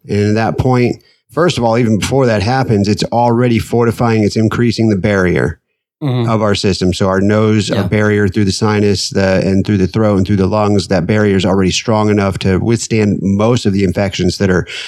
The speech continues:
Speaker 1: almost constantly getting in. Most of the bacteria that are constantly getting in, zaps them, no problem. We don't even notice. Something serious comes in, does get through that barrier,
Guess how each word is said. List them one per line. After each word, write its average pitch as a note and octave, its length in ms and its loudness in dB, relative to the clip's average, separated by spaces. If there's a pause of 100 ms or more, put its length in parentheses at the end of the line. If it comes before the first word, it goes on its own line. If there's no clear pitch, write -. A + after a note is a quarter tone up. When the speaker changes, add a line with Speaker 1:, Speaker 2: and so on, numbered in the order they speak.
(140)
Speaker 1:
almost C#3 320 0
constantly F#2 500 0
getting E2+ 300 0
in. E2 260 0
Most A2 180 0
of A2 60 2
the G2+ 60 0
bacteria G2 580 0
that F#2 100 2
are F2+ 60 2
constantly F#2 560 -2
getting F2 300 0
in, E2 180 0 (460)
zaps G2+ 380 -2
them, G2+ 100 2
no F#2+ 100 2
problem. F#2 340 0
We F#2+ 120 2
don't F#2 160 0
even F2+ 180 0
notice. F2 380 0 (180)
Something G2 300 -2
serious C#3+ 420 0
comes G#2+ 260 0
in, G2+ 320 0 (760)
does C#3+ 220 0
get G#2 200 -2
through G#2+ 140 2
that F#2+ 180 0
barrier, F#2 600 0